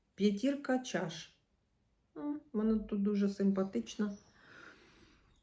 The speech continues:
А, яскрава колода. А, п'ятірка чаш говорить про те, що, можливо, буде якась суперечка стосовно, а, того, що, е,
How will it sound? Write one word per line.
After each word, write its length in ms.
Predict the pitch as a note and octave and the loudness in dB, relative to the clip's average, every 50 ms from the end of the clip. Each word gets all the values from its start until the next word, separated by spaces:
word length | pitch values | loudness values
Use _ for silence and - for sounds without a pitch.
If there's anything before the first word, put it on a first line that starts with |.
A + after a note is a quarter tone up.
| _ _ _ _ _ - G3 | _ _ _ _ _ -2 0
А, 420 | G3 F#3 F3+ F3 F3 F3 F3+ F3+ F3 F3+ E3 - - - - | 2 2 2 2 0 0 0 0 -2 -4 -6 -8 -14 -8 -4
яскрава 560 | F#3+ F3+ E3 - - - D#3 D3+ D3+ D3+ D3+ | -4 -4 -4 -4 -2 0 2 4 4 2 2
колода. 500 | D3+ - D#3+ D#3 E3 G3+ A3 G3+ F3 E3+ D#3+ - - - _ _ _ _ _ _ | 0 0 0 2 2 2 2 2 0 0 -4 -8 -14 -20 _ _ _ _ _ _
А, 300 | - F#3+ F#3+ F#3 F#3 F#3+ F#3+ | -6 -6 -4 -4 -6 -2 4
п'ятірка 480 | - F#3 F#3+ - C#4 C#4+ C4+ - A#3+ A3+ | 4 4 6 6 2 0 2 2 0 0
чаш 360 | A3+ - E3+ D#3+ D#3+ D#3+ E3 | 0 0 0 0 0 0 0
говорить 400 | F3 F3 F3+ G3+ A3 A3+ G#3+ G#3 | -2 2 2 4 4 4 2 2
про 120 | - G3 | 0 -2
те, 240 | G3 G3 - C4 C#4 | 0 2 0 0 0
що, 200 | C#4 - - A3 | 0 0 2 6
можливо, 600 | G3+ G3+ G3+ G3+ G3 G3 G#3+ C4 D#4 D#4+ C#4+ A#3+ | 6 8 8 8 6 6 6 6 6 6 6 6
буде 540 | G#3 F#3+ G#3 A#3 C#4 B3 A3+ A#3 G#3+ G3+ - | 6 4 4 2 4 8 8 8 8 8 4
якась 480 | - F#3+ F3+ F#3+ - A3 A#3 A3+ A3 - | 2 2 2 2 2 2 2 2 0 0
суперечка 680 | - G3 G3+ - G3 G3+ B3 D4+ D4 - - - F#3+ F#3+ | -2 -2 2 2 4 4 4 2 0 -4 -2 -2 -2 -2
стосовно, 840 | F#3+ - - G#3 G3 G3 - A#3 B3 A#3+ A#3 A3 G#3 G3+ G3+ G3+ G3+ - - - - - - - - - - - - - _ _ _ | -2 -2 -2 -2 0 0 0 0 2 4 4 6 6 4 4 2 -2 -8 -18 -20 -20 -20 -20 -20 -20 -20 -20 -20 -20 -20 _ _ _
а, 280 | - G3 F3+ F3+ F#3 F3+ | -6 -2 0 2 0 0
того, 520 | F#3 - - C4 D4 D#4 C#4 A3+ G#3+ G#3 | 0 2 2 4 4 4 6 6 6 6
що, 720 | G3 G3 - - - - A3+ A#3+ B3+ B3+ C4 C4 C4+ C4 - | 6 4 0 -4 -2 0 2 4 6 6 6 4 4 0 -4
е, 40 | - | -4